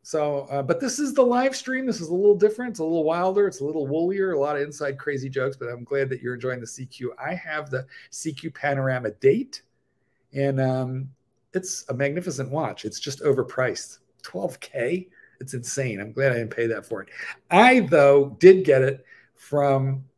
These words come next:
exquisite timepieces dot com. You wanna reach out to Nick,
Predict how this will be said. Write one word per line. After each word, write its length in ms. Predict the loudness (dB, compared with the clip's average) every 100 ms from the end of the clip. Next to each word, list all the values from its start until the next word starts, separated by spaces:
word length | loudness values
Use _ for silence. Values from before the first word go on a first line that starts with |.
| _ _ _
exquisite 500 | -6 6 10 10 6
timepieces 600 | -2 -2 -2 -4 -2 -4 4
dot 320 | 6 6 4
com. 360 | 0 2 -2 -8 _
You 100 | -2
wanna 160 | 0 2
reach 220 | 2 4
out 160 | 2 0
to 200 | -6 -2
Nick, 340 | -2 -2 -12